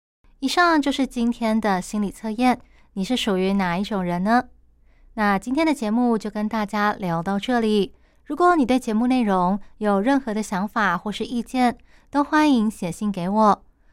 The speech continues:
我这里的电子信箱是L I L I三二九小老鼠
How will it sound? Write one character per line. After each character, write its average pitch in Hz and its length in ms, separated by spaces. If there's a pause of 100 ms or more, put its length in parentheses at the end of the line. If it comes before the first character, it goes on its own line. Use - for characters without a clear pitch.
(120)
我 226 100
这 320 140
里 294 100
的 208 220
电 226 240
子 180 160
信 220 220
箱 220 200
是 233 380 (300)
L 208 240
I 269 340
L 190 220
I 233 360
三 254 220
二 269 160
九 190 380 (160)
小 - 200
老 180 160
鼠 220 440